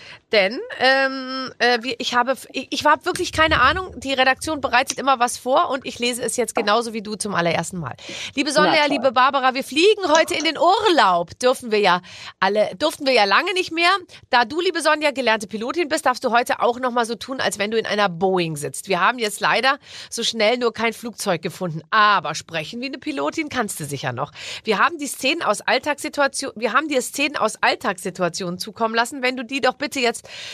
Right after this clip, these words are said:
Speaker 1: im Pilotensprech vortragen könntest, du weißt schon, nuscheln und merkwürdig betonen. Kleiner Zusatz, die Piloten kommen aus Berlin,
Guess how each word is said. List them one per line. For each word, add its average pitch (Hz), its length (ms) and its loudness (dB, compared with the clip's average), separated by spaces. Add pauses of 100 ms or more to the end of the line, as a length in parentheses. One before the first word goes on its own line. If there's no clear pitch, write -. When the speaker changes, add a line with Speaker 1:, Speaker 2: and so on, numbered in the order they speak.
(140)
Speaker 1:
im 254 160 -2
Pilotensprech 277 800 -2
vortragen 269 540 2
könntest, 247 320 -4
du 226 80 -8
weißt 214 260 2
schon, 208 220 -4
nuscheln 349 340 0
und 269 140 -2
merkwürdig 214 480 -2
betonen. 180 420 -6
Kleiner 240 380 0
Zusatz, 294 360 -4 (380)
die 247 60 -6
Piloten 269 440 0
kommen 254 220 0
aus 214 220 -2
Berlin, 208 340 0